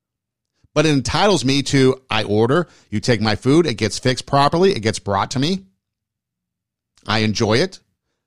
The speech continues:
I order beverage. Menu says comes with free refills.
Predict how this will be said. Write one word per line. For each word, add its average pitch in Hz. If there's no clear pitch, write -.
I 117
order 117
beverage. 123
Menu 110
says 117
comes 117
with 117
free 123
refills. 131